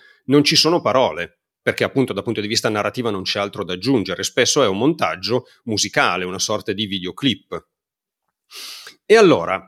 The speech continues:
Hustle ha la sequenza dell'allenamento, ha una sequenza dell'allenamento che cita esplicitamente Rocky, ma ciò che segna uno scarto e ne fa un film originale, non invece una fotocopia, è come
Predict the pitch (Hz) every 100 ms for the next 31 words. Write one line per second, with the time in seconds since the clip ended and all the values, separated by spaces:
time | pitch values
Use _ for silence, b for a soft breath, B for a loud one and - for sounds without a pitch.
0 | _ _ _ _ - 196 156 - 123 123
1 | - 165 175 95 - _ _ 107 95 101
2 | 101 95 - 95 92 90 92 92 87 80
3 | - 78 110 101 104 110 135 147 147 127
4 | 113 113 117 127 151 151 143 107 - 131
5 | 131 - 117 - 113 110 120 117 104 123
6 | 90 - 92 b b b - 95 208 220
7 | 123 - 135 101 90 - 120 95 - 98
8 | 95 95 90 - 107 87 - 110 92 87
9 | 85 101 110 87 87 107 95 92 117 -
10 | 95 151 - - 113 - 139 110 - -
11 | 175 139 120 139